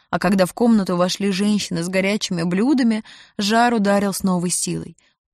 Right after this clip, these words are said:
Он шёл от кусков мяса, которые в разных углах дастархана разрезали старейшина и серегбай, от тонких лепёшек бешбармака, из жирных ртов, что спешно хватали еду, обжигались и разинутые ждали, пока мясо не остынет до терпимой температуры.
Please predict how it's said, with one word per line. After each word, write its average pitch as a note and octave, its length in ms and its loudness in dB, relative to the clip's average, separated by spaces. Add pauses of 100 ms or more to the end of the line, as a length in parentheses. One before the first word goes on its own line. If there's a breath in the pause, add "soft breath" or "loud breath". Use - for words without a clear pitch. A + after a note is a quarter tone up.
Он G3 220 2
шёл C4 320 0
от A#3+ 140 -2
кусков - 420 -6
мяса, A3 400 0
которые F3 380 -2
в D#3+ 40 -4
разных F#3+ 420 -2
углах E3+ 420 -2
дастархана F#3 680 -4
разрезали F3 600 -2
старейшина G#3+ 760 -2 (340 soft breath)
и G3 60 -4
серегбай, E3+ 640 -4 (500 loud breath)
от - 160 -2
тонких A3 460 0
лепёшек F#3 400 -4
бешбармака, F3+ 840 -4 (800)
из G#3+ 140 0
жирных G#3+ 440 0
ртов, D#3+ 420 -8
что - 160 -8
спешно F3 400 -4
хватали E3+ 400 -4
еду, D#3+ 320 -6 (380)
обжигались G#3+ 800 0
и G3+ 80 -2
разинутые G#3+ 680 2
ждали, F#3 420 -2
пока E3+ 280 -2
мясо F#3 380 0
не F3 160 0
остынет G#3 460 0
до F3 100 -4
терпимой D#3+ 440 -4
температуры. D#3 720 -6